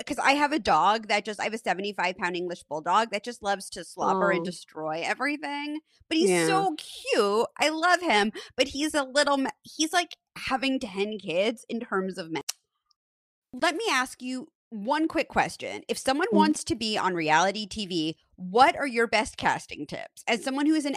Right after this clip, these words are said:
Speaker 1: expert in
Speaker 2: Mm-hmm.
Speaker 1: this?
Speaker 2: My advice if someone wants to start a reality or go on a reality show is to have a backup plan. Because if you're going on it to become famous, your life's gonna be ruined.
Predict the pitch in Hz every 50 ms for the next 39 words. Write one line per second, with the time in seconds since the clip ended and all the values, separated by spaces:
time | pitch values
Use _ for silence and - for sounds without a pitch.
0 | - - - 240 - - - - - - - 208 202 196 180 175 180 190 - -
1 | - - - - - - - - - - _ _ - 240 240 262 359 440 453 392
2 | 302 302 277 269 294 262 - - - - - 226 233 226 233 220 190 180 - -
3 | - 220 196 185 - - 233 196 - - 214 190 190 185 190 180 180 175 170 170
4 | 175 180 175 - 208 190 175 196 185 190 190 185 180 180 170 156 160 170 170 -
5 | - 180 175 151 180 175 - 202 214 208 208 214 196 - 165 143 139 - - 110
6 | - _ _ 117 98 92 104 _ _ - 190 - 226 196 214 214 190 208 233 269
7 | 294 294 302 294 294 302 285 214 151 180 190 202 196 185 - - - 175 - -
8 | 156 156 151 _ - 240 240 247 247 247 240 233 226 214 220 - - - - _
9 | _ _ _ _ _ _ _ _ _ _ _ - 214 202 196 196 208 202 196 190
10 | 165 170 156 - - 170 160 156 156 143 143 139 135 127 107 - - -